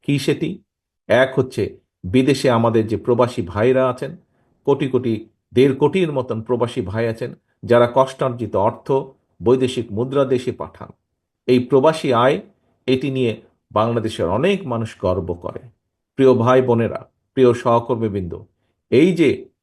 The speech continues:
বিদেশে প্রবাসীদের চাকরির সংস্থান, এই ব্যবস্থাটি আপনাদেরই দল, প্রিয় দল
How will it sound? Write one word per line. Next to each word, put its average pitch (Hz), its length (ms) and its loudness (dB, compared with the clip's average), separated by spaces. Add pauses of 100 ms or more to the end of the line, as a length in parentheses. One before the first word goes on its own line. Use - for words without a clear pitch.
বিদেশে 127 540 0
প্রবাসীদের 120 680 -2 (460)
চাকরির 120 500 -2
সংস্থান, 127 500 -4 (380)
এই 127 220 6
ব্যবস্থাটি 113 680 -2 (380)
আপনাদেরই 135 920 0
দল, 113 300 4
প্রিয় 113 340 0
দল 95 260 -2